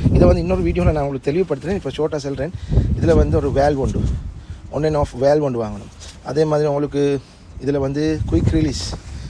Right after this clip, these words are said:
குயிக் ரிலீஸ் அடாப்டர்ஸ் இருக்குது. இதுல மேல் ஃபீமேல் வெர்ஷன் இருக்குது. அதுல எல்லாம் வாங்கி நீங்க செட் பண்ணணும். அதெல்லாம் ஒவ்வொன்றையும் நீங்க ஒவ்வொன்றா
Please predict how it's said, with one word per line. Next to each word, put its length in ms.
குயிக் 260
ரிலீஸ் 280
அடாப்டர்ஸ் 380
இருக்குது. 240
இதுல 200
மேல் 320
ஃபீமேல் 360
வெர்ஷன் 280
இருக்குது. 240
அதுல 320
எல்லாம் 220
வாங்கி 220
நீங்க 180
செட் 160
பண்ணணும். 300
அதெல்லாம் 340
ஒவ்வொன்றையும் 360
நீங்க 160
ஒவ்வொன்றா 240